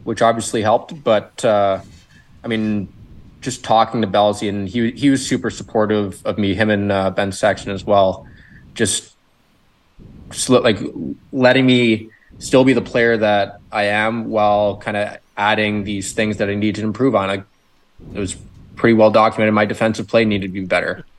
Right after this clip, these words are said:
<laughs> at the halfway at the halfway point of the year. And, I mean, at the, if you look at the, from whenever that lowest point was till the end of the year, I, I was a plus player. And I think a lot of that has to do with the coaching staff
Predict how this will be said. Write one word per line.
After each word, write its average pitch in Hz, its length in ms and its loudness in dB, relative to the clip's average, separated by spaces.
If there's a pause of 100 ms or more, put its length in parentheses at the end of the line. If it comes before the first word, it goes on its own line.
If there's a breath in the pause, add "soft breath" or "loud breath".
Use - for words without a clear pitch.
<laughs> - 200 -18
at 98 100 -4
the 110 80 0
halfway 104 640 2 (400 loud breath)
at 113 80 -2
the 104 80 4
halfway 110 320 4
point 107 220 0
of 101 60 -2
the 104 60 0
year. 104 360 2
And, 98 760 -2 (800)
I - 60 -10
mean, 101 180 0
at 101 140 2
the, 107 220 -6
if 110 120 -4
you 117 60 2
look 107 180 4
at 98 160 -4
the, 98 560 4 (800)
from 104 640 2
whenever 117 300 4
that 107 280 2
lowest 110 340 0
point 104 260 -2
was 107 360 0
till - 140 -10
the 104 120 -4
end 104 140 -2
of 95 60 -6
the 104 60 -6
year, 104 200 0
I, - 800 -8
I 101 40 2
was 104 120 -2
a 107 60 0
plus 107 260 2
player. 104 320 4
And 98 100 -2
I 98 60 0
think 101 200 -4
a 101 40 0
lot 104 240 4
of 104 60 -2
that 104 140 0
has 104 260 -4
to 117 60 -8
do 101 220 -4
with 101 380 -2
the - 80 -8
coaching 107 360 -2
staff - 400 -6